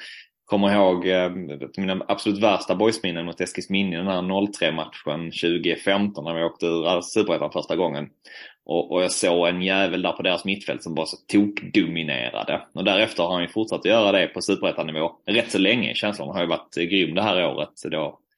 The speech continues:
Bok, J, J Södras nummer tio väl, eller spelar som tio i alla fall.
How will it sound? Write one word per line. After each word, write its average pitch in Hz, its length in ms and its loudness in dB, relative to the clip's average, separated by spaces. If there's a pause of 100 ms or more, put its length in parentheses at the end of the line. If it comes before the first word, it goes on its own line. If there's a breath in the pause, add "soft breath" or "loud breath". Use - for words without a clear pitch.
(240 soft breath)
Bok, 80 240 0 (180)
J, 90 300 0
J 92 220 2
Södras 80 680 -2
nummer 90 440 -4 (320)
tio 90 220 4
väl, 80 100 0 (180)
eller - 140 -14
spelar 78 300 -2
som 76 160 -8
tio 85 280 2
i 78 40 4
alla 73 140 0
fall. 80 180 -2